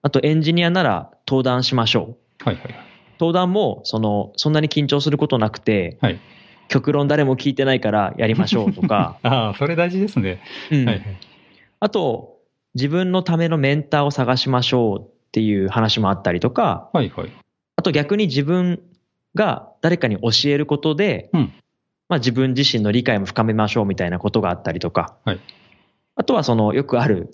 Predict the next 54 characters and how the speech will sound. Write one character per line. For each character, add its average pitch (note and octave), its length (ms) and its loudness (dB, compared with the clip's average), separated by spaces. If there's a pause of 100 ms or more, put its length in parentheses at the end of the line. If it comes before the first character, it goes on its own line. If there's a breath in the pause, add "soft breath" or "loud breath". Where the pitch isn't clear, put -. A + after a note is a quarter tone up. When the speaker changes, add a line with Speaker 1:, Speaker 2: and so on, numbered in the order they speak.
(640)
Speaker 1:
テ C3 120 0
レ A#2+ 80 2
ビ G2 140 -4
捨 - 80 -12
て A2+ 80 2
ま G2+ 120 0
し - 60 0
ょ G#2 80 2
う - 20 -2
と G2+ 100 -4
か、 F#2+ 80 -6
そ G2+ 140 0
う G2+ 60 0
い F#2+ 100 0
う F#2 60 0
そ G2+ 120 -2
の F2+ 160 2
悪 C#3 200 2
い C3+ 80 0
習 B2+ 240 0
慣 B2 200 0
を A#2 100 -2
捨 A2+ 80 -10
て D3 120 0
て、 - 360 -2
Speaker 2:
<laughs> - 40 -20
は A2+ 120 2
い。 F#2 80 -8 (640)
Speaker 1:
ま C#3+ 100 0
あ、 - 20 0
継 D3 200 0
続 C#3 180 0
的 C#3+ 180 0
に C3+ 80 0
成 C#3 160 -2
長 C3 140 -2
す B2+ 120 -2
る C3+ 80 0
こ D#3 120 0
と G#3+ 100 2
に A#2 220 0
コ - 80 -2
ミ C3+ 120 2
ッ - 20 -10
ト A2+ 80 0
し A2 120 0
ま A2 100 2
し - 100 -2
ょ B2 80 2
う - 20 0
み A#2+ 120 0
た G#2+ 120 2
い G#2+ 80 0
な、 B2 320 -2